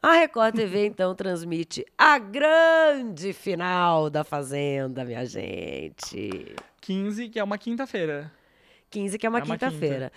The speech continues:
Speaker 1: Aí sim, vai, vão tá todos lá também, mas vão ter só apenas quatro
Speaker 2: Finalistas.
Speaker 1: finalistas. É isso, né?
Speaker 2: É.
Speaker 1: Tudo certo, diretor? É isso mesmo? É
Speaker 2: É.
Speaker 1: isso.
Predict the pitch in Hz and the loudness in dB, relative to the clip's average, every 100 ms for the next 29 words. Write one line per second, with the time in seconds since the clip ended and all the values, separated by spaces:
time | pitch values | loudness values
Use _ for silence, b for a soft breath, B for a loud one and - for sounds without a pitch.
0 | B B B - 254 247 285 - 269 277 | B B B 2 4 4 0 -2 -4 -2
1 | 165 190 156 170 156 165 - 175 160 151 | 0 0 0 -6 -4 -4 -2 -2 -2 0
2 | 160 170 262 240 277 254 208 226 226 220 | 0 2 2 2 2 2 0 -2 -4 -4
3 | - 214 202 247 _ _ _ _ - 175 | 0 4 6 4 _ _ _ _ -6 -4
4 | 180 175 185 - - 196 170 170 190 190 | -2 -4 -4 -10 -2 4 4 2 -8 -10
5 | _ - 170 165 156 127 127 143 135 - | _ -8 -4 -2 -2 -4 -8 -12 -14 -14
6 | - - - 170 - - 214 262 277 b | -18 -10 -4 -4 -4 -6 -2 -2 -2 b
7 | b b b 156 - - 277 202 320 339 | b b b -10 -8 -4 -4 2 4 6
8 | 285 214 202 185 185 220 226 220 240 320 | 4 -2 -4 -2 0 2 0 -2 2 4
9 | 269 202 - 269 269 247 311 - 180 160 | 4 0 0 4 4 2 0 0 -2 -4
10 | 135 | -4